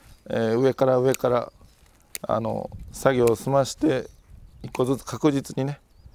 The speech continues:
もう忘れ物、ここ、この中で忘れ物ないかしっかり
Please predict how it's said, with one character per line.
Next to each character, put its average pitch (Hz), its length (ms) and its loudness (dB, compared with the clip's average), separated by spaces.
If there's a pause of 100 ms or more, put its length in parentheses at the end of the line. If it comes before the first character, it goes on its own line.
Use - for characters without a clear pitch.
(300)
も 120 140 -2
う - 40 4
忘 131 200 0
れ 143 100 4
物、 139 220 0
こ - 120 -12
こ、 151 160 2
こ 156 260 0
の 208 120 2
中 202 280 2
で 214 120 4
忘 156 240 2
れ 156 80 4
物 151 180 0
な 143 100 2
い 143 40 0
か - 120 -2
し - 100 -6
っ - 40 -12
か 170 100 2
り 139 180 2